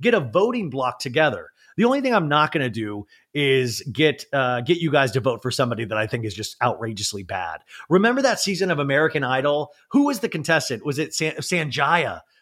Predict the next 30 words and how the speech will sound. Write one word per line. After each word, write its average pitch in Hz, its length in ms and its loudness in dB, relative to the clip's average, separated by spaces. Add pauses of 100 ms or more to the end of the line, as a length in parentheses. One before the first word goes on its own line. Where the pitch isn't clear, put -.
(100)
Do 165 80 -2
you 202 120 2
guys 202 200 0
remember 196 240 0
Sanjaya? 190 720 2 (500)
Sanjaya, 180 600 0
I 139 100 2
remember 156 340 0
Howard 165 300 0
Stern 165 320 -4
got 131 280 0
every 139 320 0
one 139 220 2
of 143 80 0
his 120 160 0
listeners 143 440 -2 (240)
to - 120 4
vote 127 300 0
for 156 120 0
Sanjaya 170 720 2 (280)
and 139 260 -2
kept 165 300 0
Sanjaya 135 800 0
in 127 260 0
American 127 520 0
Idol, 120 360 4
even 135 220 2
though 127 140 4
he 123 120 2
wasn't 117 540 -2